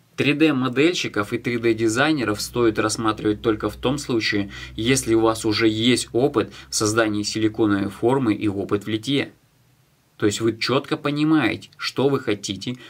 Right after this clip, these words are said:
какие ограничения на вас накладывает литьё, какие ограничения могут быть у силиконовой формы,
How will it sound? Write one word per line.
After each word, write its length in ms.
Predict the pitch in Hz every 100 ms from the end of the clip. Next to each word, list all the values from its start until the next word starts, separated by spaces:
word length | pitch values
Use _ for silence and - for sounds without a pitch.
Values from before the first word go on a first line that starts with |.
| -
какие 320 | 110 147 123
ограничения 640 | 117 120 117 - 160 127
на 120 | 104
вас 180 | 120 135
накладывает 600 | 110 104 113 113 117 117 - - - _ -
литьё, 540 | 113 135 104 95 98 - - -
какие 320 | - 107 139 123
ограничения 720 | 113 113 107 143 143 110 104
могут 260 | 120 113
быть 220 | 104 104
у 20 | 104
силиконовой 560 | 101 107 104 107 113
формы, 340 | 110 110 -